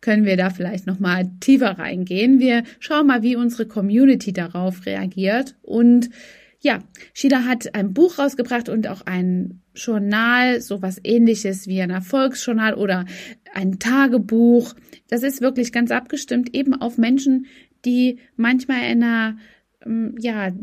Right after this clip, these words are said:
zweifelhaften Situation sind, die ausweglos erscheint. Da gibt es immer einen Weg raus. Das ist Sheilas Botschaft. Und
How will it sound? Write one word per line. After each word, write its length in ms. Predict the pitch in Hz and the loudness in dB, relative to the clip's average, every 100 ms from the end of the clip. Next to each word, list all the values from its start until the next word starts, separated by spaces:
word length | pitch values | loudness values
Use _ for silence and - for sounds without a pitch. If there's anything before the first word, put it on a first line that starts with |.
| 214 - | -14 -16
zweifelhaften 1080 | - 226 226 247 247 226 220 220 - 220 | -10 -6 -4 -2 -4 -4 -6 -8 -6 -4
Situation 880 | 220 220 240 240 233 - 269 277 254 | -2 -2 0 0 -2 0 4 6 6
sind, 520 | 233 196 190 190 - | 4 0 0 -4 -6
die 340 | 214 208 208 208 - - _ _ - - - | -2 2 2 0 -6 -20 _ _ -20 -6 0
ausweglos 680 | 294 240 226 226 190 185 | 0 4 2 2 -2 -2
erscheint. 720 | - 185 - 170 196 202 185 - - | -4 -8 -8 -10 -8 -8 -10 -12 -10
Da 80 | |
gibt 240 | 202 247 - | -4 -2 -2
es 140 | 262 | -6
immer 280 | - 277 285 | -2 2 4
einen 200 | 240 185 | 4 2
Weg 280 | 233 247 - | 0 -2 -6
raus. 260 | 220 220 | -2 -2
Das 180 | 220 226 | -2 -4
ist 160 | 220 - | -6 -4
Sheilas 320 | 233 202 202 | -2 -2 -6
Botschaft. 560 | - 220 220 196 196 - - - _ | -6 -6 -6 -8 -8 -12 -20 -20 _
Und 500 | - 226 226 214 - | -6 2 2 2 -2